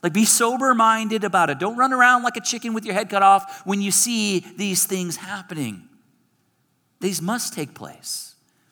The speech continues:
but it's not yet the end. Then in verse seven, he says that gives another reality. There will be all kinds of scary things that we'll go through that we cannot control. He says, "For nation will rise against nation and kingdom against kingdom, and there will be famines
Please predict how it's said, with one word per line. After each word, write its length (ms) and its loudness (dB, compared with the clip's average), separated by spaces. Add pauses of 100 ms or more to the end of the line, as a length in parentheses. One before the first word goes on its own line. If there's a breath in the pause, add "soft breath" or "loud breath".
(240)
but 100 -14
it's 160 -10
not 200 -8
yet 180 -14
the 80 -12
end. 400 -12 (1040)
Then 140 0
in 100 0
verse 180 4
seven, 580 -2 (680 soft breath)
he 100 2
says 240 2
that 300 -2
gives 180 -2
another 320 2
reality. 440 2
There 120 0
will 80 0
be 120 -4
all 280 0
kinds 320 -4
of 80 -6
scary 340 -4
things 400 -4 (180 loud breath)
that 100 -2
we'll 140 0
go 180 0
through 220 -4
that 140 -6
we 140 -2
cannot 400 -4
control. 500 -8 (480 loud breath)
He 80 -2
says, 160 2
"For 100 2
nation 420 0
will 100 2
rise 300 6
against 280 -4
nation 340 0
and 140 -2
kingdom 360 -4
against 360 -6
kingdom, 380 -2 (180 loud breath)
and 120 -2
there 120 4
will 80 0
be 100 0
famines 720 -4